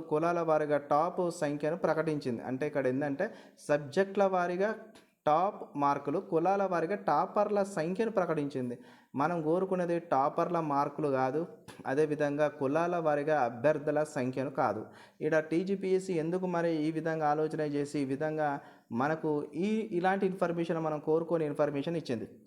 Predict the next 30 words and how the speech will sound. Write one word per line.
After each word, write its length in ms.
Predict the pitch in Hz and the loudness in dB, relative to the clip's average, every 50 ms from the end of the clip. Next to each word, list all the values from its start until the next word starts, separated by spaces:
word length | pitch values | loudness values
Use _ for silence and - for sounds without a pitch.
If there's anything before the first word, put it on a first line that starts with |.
| - - | -10 -6
మనం 260 | 143 143 156 165 156 147 | -4 -2 -2 -2 0 0
కోరుకున్న 360 | 147 170 190 190 196 185 180 | 0 0 0 0 -2 -2 -2
ఇన్ఫర్మేషన్ 480 | 170 165 180 170 170 165 160 170 160 | -2 -2 -2 -2 0 -2 -2 -2 -2
ఏంది? 300 | 160 160 156 160 160 165 160 - - - - - _ - | -2 -2 0 0 -2 -2 -4 -8 -16 -20 -20 -16 _ -4
మనం 200 | 127 139 139 123 | -2 -2 0 2
కోరుకున్న 360 | 127 143 156 156 160 156 151 | 2 0 0 0 -2 -2 -2
ఇన్ఫర్మేషన్ 460 | 147 139 151 147 147 147 147 190 208 | -2 0 0 0 0 0 0 0 0
ఒకటే. 420 | 208 196 208 202 196 185 139 113 | 0 2 2 2 0 0 0 0
ఏంటది? 680 | 120 143 180 190 190 185 180 175 175 175 175 180 180 - - - _ _ 120 | 0 0 0 0 0 0 0 0 0 -2 -2 -4 -6 -10 -16 -20 _ _ -4
మనకు 300 | 120 131 156 185 196 196 | -2 0 0 0 -2 -2
తెలుగు 360 | 196 196 160 151 170 185 208 | 0 0 0 0 0 0 0
మీడియం 320 | 202 196 196 196 196 185 | 0 2 2 2 2 0
అభ్యర్థులు 520 | 175 170 165 170 170 170 165 170 165 165 160 165 - - - - | -2 -2 0 0 0 0 2 2 0 0 0 -2 -6 -18 -10 -4
ఎంతమంది 760 | 131 131 131 139 139 170 170 170 165 160 160 156 156 160 160 - - - _ _ - | -2 0 0 2 2 0 0 0 -2 -2 -2 -2 -2 -4 -4 -8 -16 -20 _ _ 0
టాపర్లు 520 | 139 135 143 156 160 165 165 156 156 139 | 2 2 2 2 2 2 0 0 2 0
ఉన్నారు, 300 | 139 135 127 120 - - - - - - - | 0 0 0 0 -2 -4 -8 -12 -14 -10 -6
ఇంగ్లీష్ 380 | 165 196 214 240 233 - 226 | -4 -2 -2 -2 -2 -2 -2
మీడియం 220 | 214 196 196 185 180 | -2 0 0 0 0
అభ్యర్థులు 400 | 165 165 160 151 151 156 170 226 | 0 0 2 2 2 2 0 -2
టాపర్లు 480 | - - 170 151 143 - 139 147 147 | 0 2 2 2 2 2 0 0 0
ఎంతమంది 400 | 139 135 135 127 131 131 127 127 | 0 0 0 0 0 0 0 0
అనేది 180 | 147 185 202 202 | 0 0 0 0
మనం 260 | 175 156 147 160 170 | 0 0 0 0 0
కోరుకునేది. 420 | 156 139 127 - 123 120 117 127 | 0 0 0 0 -2 -2 -2 -2
కానీ 240 | 143 - 180 190 202 | -2 0 0 0 2
వాళ్ళు 280 | 185 180 170 175 175 175 | 2 2 2 2 2 0
ఏం 140 | 175 170 165 | -2 0 0
చేసినారు? 480 | 170 160 160 165 156 156 165 190 240 - - - - - _ _ _ _ - | -2 -2 -2 -2 -2 0 0 -2 -2 -6 -12 -20 -20 -20 _ _ _ _ 0
టాప్ 300 | 135 147 170 196 196 202 | 2 4 4 2 2 0
హ-, 300 | 185 151 170 156 156 | 0 0 0 -2 -2